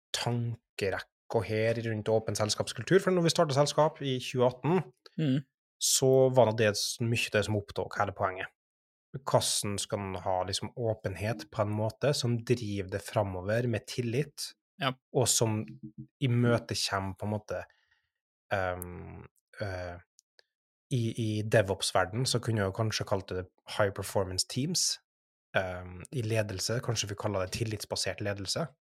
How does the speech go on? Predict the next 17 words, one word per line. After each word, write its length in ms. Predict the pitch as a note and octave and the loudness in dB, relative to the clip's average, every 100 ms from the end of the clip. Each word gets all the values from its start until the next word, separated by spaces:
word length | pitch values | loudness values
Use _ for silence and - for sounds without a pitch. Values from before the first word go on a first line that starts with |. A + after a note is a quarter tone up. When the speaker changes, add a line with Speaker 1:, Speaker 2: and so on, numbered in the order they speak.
| _ _ _ _ _ | _ _ _ _ _
Speaker 1:
som, 280 | - G#2+ G#2 - | -4 -2 -2 -6
som 160 | - | -4
mange 200 | G#2+ G2+ F#2+ | -2 -2 -4
s-, 160 | F2+ - - | -6 -10 -10
selskap 520 | - G2+ - F#2 - | -6 -4 -4 -4 -6
driver 140 | G2 G2 | -8 -4
med, 120 | E3+ E3+ | -2 -2
og 80 | |
som, 280 | A2+ A2 G2 | -2 -4 -4
som 260 | - G2+ F#2+ | -6 -6 -6
blant 220 | G2 G2 | -6 -4
annet 200 | F#2+ F2+ | -6 -6
kommer 180 | - F2 | -8 -10
fra 120 | - | -10
Red 280 | F#2 G2 F#2+ | -6 -4 -6
Hat, 420 | F#2 F#2 - _ | -6 -8 -10 _
og 180 | F#2 F2+ | -6 -6